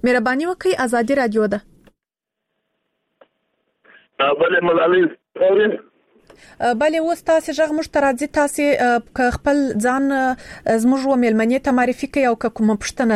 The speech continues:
Speaker 1: لرئ.
Speaker 2: ملالۍ خوري، سلامونه تاسو ته وړاندې کوم، ستاسو د راډیو ټولو کارکوونکو، اوریدونکو ته او ستاسو درنې مېلمنې اعجاز خور ته سلامونه وړاندې کوم.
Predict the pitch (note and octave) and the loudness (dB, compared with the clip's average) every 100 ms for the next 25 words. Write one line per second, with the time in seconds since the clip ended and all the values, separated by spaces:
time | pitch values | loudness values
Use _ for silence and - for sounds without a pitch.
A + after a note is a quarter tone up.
0 | G3+ G3 G3 - - _ _ - _ - | 2 0 -2 -8 -20 _ _ -20 _ -20
1 | - _ _ _ _ _ _ _ _ _ | -20 _ _ _ _ _ _ _ _ _
2 | _ - - - - - B2+ D3 D3+ F3+ | _ -20 -20 -20 -12 -2 2 2 2 2
3 | G3+ G#3+ G#3 F#3 - - D#3+ D#3+ D3 E3+ | 2 2 2 0 -4 -2 0 2 0 0
4 | E3 G3 F#3+ F3+ G3 E3+ F#3+ F#3+ F#3+ F3+ | 2 2 0 2 0 2 0 2 0 0
5 | F#3+ F3 - F3 - E3 D#3+ E3 F#3 G3 | 0 -2 0 0 2 0 2 0 0 2
6 | F#3+ F3 E3 D#3+ F#3 F#3+ F3 D#3+ E3 E3 | 2 2 0 2 0 0 2 2 2 2
7 | F#3+ F#3+ F#3+ F#3+ - - - - - _ | 0 0 0 0 -2 -16 -20 -20 -20 _
8 | - D3 C#3+ - F3+ F3+ F3+ D#3+ E3+ F#3 | 0 2 2 0 0 2 0 0 2 2
9 | F3+ F3 E3+ D#3+ E3 F3 E3+ D#3 E3+ E3+ | 2 2 2 2 2 2 0 2 2 2
10 | - E3 E3 - D#3 D#3 F3+ F#3+ F#3+ F#3 | 2 0 0 0 2 2 2 2 2 2
11 | F#3 G3 F#3 | 2 0 0